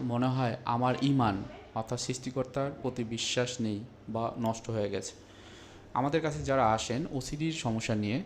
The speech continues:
তাদের ভিতরে দেখা যায় যে এই যে লক্ষণটি অনেক ক্ষেত্রে কিন্তু হয়ে থাকে। তারা নিজেরা নিজেরা যেমন নিজেদের ভিতরে অপরাধবোধ কাজ করে, তেমনি হীনমন্যতা, কনফিডেন্স কম, আত্মবিশ্বাস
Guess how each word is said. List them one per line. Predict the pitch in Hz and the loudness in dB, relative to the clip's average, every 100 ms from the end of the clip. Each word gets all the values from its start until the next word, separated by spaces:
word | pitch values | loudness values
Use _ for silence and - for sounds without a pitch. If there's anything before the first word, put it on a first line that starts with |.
| - | -2
তাদের | 113 120 117 | 0 2 0
ভিতরে | 120 127 120 | 2 2 4
দেখা | 113 113 | 2 2
যায় | 120 | 0
যে | 117 - | 0 0
এই | 151 | 0
যে | 147 147 | 2 6
লক্ষণটি | 117 117 123 117 - - | 6 6 0 0 -4 -2
অনেক | 110 110 | 0 0
ক্ষেত্রে | 117 - | -2 -4
কিন্তু | 113 104 185 - - - - - - - | -4 -4 -4 -8 -16 -20 -20 -20 -6 0
হয়ে | 110 | 0
থাকে। | 107 95 110 - - - - - - | 0 -4 -8 -12 -20 -20 -20 -20 -2
তারা | 143 147 127 156 | 2 6 6 4
নিজেরা | 127 147 143 | 2 4 4
নিজেরা | 143 143 147 | 4 2 0
যেমন | 143 131 123 127 165 131 | 0 0 2 2 -2 -2
নিজেদের | 120 127 | 0 0
ভিতরে | 123 123 127 | -2 2 6
অপরাধবোধ | 113 - 143 131 117 110 - - | 6 6 4 4 4 0 0 -2
কাজ | 113 - | -2 0
করে, | - 110 120 151 - - | 0 0 0 -4 -12 -6
তেমনি | 117 110 113 110 | -2 0 0 2
হীনমন্যতা, | 127 143 139 120 110 107 107 104 127 - - - | 4 6 6 4 2 2 4 2 0 -12 -20 2
কনফিডেন্স | 127 127 135 131 127 - - | 2 4 2 2 2 0 0
কম, | 107 104 104 113 - - - - | 4 4 2 -6 -12 -20 -20 -4
আত্মবিশ্বাস | 120 - 127 - 143 | -4 -2 -4 -2 -4